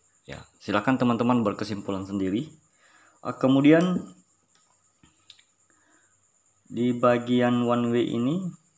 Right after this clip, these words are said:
untuk Deimos Pro Series tersendiri itu ditopang oleh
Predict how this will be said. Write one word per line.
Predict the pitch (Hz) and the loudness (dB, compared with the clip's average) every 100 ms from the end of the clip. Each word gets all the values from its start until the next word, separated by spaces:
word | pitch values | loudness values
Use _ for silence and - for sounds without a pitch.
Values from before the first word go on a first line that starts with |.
| _ _ _ _ _ _ _ _ _ _ _ _ _ _ _ _ _ _ _ _ _ _ _ _ _ _ _ _ _ _ _ - | _ _ _ _ _ _ _ _ _ _ _ _ _ _ _ _ _ _ _ _ _ _ _ _ _ _ _ _ _ _ _ -4
untuk | 127 127 131 127 120 | -4 -2 -4 -2 2
Deimos | 120 120 113 117 - | 4 4 4 -2 -6
Pro | - 120 | -4 -4
Series | - 117 117 117 - _ _ _ _ _ _ _ - | 0 -2 -2 -6 -16 _ _ _ _ _ _ _ -20
tersendiri | - - - 117 110 113 160 202 - _ _ _ _ _ _ _ _ _ _ _ _ _ _ _ _ _ | -10 -8 -4 -2 0 2 0 -4 -12 _ _ _ _ _ _ _ _ _ _ _ _ _ _ _ _ _
itu | - - 120 | -16 -10 -6
ditopang | 113 - 110 110 - 123 117 | -6 -4 -6 -4 -2 -2 0
oleh | 101 98 98 95 95 95 | -2 -4 -6 -12 -14 -16